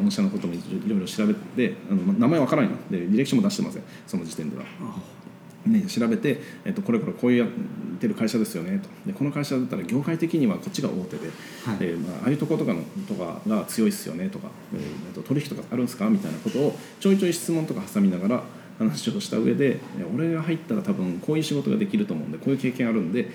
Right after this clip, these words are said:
Speaker 1: えー、そこで言うとこういうインプット出せるかもしれないし、
Speaker 2: うん。
Speaker 1: えー、なんか人脈とかも使って、ああいうとことか紹介できると思うんですよね」っていう話を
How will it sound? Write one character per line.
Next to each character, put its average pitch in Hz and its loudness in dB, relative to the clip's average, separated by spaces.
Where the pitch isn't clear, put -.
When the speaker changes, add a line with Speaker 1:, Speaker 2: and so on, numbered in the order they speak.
Speaker 1:
え 82 -8
ー、 107 2
そ - -4
こ 190 4
で 190 8
言 175 6
う - -4
と 160 4
こ 131 0
う 123 6
い - 6
う 123 8
イ - 8
ン 120 6
プ - -8
ッ - -8
ト - -2
出 95 -6
せ 110 0
る 98 2
か 82 -4
も - -6
し - -6
れ 98 4
な 90 -2
い 90 -4
し、 - 0
Speaker 2:
う 104 4
ん。 92 -2
Speaker 1:
え 71 -10
ー、 - -4
な 202 -2
ん - -2
か - -10
人 143 6
脈 143 2
と 135 2
か 104 2
も - -2
使 - -6
っ 98 0
て、 117 0
あ - -2
あ - 0
い 123 2
う - 0
と 131 -6
こ 127 0
と 104 0
か 95 -2
紹 110 -2
介 104 0
で 95 2
き 104 0
る 104 4
と 90 -4
思 82 -4
う - -4
ん - -6
で - -10
す - -12
よ - -6
ね」 117 4
っ - -20
て 104 0
い 95 2
う 90 0
話 104 2
を 82 0